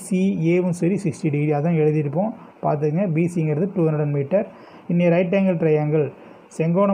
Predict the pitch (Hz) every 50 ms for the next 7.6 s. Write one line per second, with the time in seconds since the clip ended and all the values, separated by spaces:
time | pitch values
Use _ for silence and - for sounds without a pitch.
0 | 185 180 165 165 175 165 170 185 202 214 214 - - - 147 156 160 175 185 175
1 | 160 180 185 170 - - 156 143 143 156 151 139 135 - 160 170 180 196 196 196
2 | 190 185 170 170 175 170 165 165 165 160 165 175 185 165 175 175 170 170 156 165
3 | 160 160 156 170 165 - 156 160 160 165 165 160 151 156 151 147 - 208 220 220
4 | 233 - - - - - - - - - - - - 156 185 202 202 214 208 202
5 | 196 196 190 185 - - 202 175 170 165 165 170 - - 208 220 220 220 - -
6 | - 165 160 - - - - - - - - - - - - - 185 170 175 196
7 | 202 196 175 185 190 180 175 180 165 180 165 165